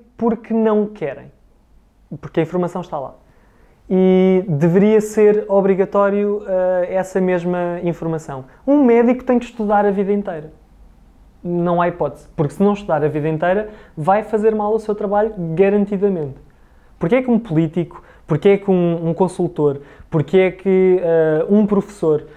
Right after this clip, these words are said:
eh, e isto não tendo, não criticando os professores em si, mas sim quem tem a responsabilidade, eh, por exemplo, a minha mãe é, é professora, eh, é educadora de infância, tem, e esta é outra coisa que eu não consigo perceber,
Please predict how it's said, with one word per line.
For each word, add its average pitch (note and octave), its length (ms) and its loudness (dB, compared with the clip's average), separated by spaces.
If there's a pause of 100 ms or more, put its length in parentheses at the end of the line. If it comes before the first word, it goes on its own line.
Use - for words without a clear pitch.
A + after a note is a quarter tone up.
(160)
eh, D3+ 100 -2
e E3 180 2
isto F#3+ 200 -4
não F3+ 220 0
tendo, E3 1000 -2
não D3 320 -4
criticando D#3 600 -4
os D#3 100 0
professores D#3 400 -6
em D#3+ 100 -2
si, F3+ 240 -4
mas D#3+ 220 -4
sim E3 240 -4
quem D#3 220 -4
tem D3+ 160 -2
a D3 40 -4
responsabilidade, D3 800 -4 (320)
eh, C#3+ 240 -2
por C3+ 140 -6
exemplo, D3+ 200 -2
a D#3+ 40 2
minha D#3+ 140 0
mãe D#3+ 260 0
é, E3+ 240 0
é D#3 80 4
professora, E3 680 -2 (300)
eh, D3+ 300 2
é - 20 6
educadora E3+ 320 2
de E3 60 -2
infância, F3 560 -2 (340)
tem, F3+ 240 2
e D#3+ 100 0
esta E3+ 180 -4
é D#3+ 60 -2
outra F3 220 -6
coisa F3 240 -4
que F3 140 -12
eu E3+ 40 -2
não E3 200 -4
consigo E3 320 -10
perceber, D3+ 400 -6